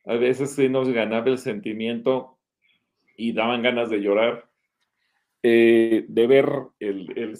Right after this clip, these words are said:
el, la iglesia o la congregación, el santuario vacío, sin gente.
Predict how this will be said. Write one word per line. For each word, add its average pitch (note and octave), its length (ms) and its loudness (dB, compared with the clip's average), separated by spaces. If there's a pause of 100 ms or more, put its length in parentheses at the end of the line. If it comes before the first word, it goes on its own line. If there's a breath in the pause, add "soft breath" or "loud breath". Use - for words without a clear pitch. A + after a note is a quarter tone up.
(200)
el, F#2+ 420 -12
la A2 80 -4
iglesia B2 560 -2
o A#2 40 0
la G#2+ 180 -6
congregación, G#2+ 760 -6
el A2+ 140 -8
santuario A2+ 600 -6
vacío, A2+ 680 -6
sin F#2+ 280 -16
gente. A2+ 520 -10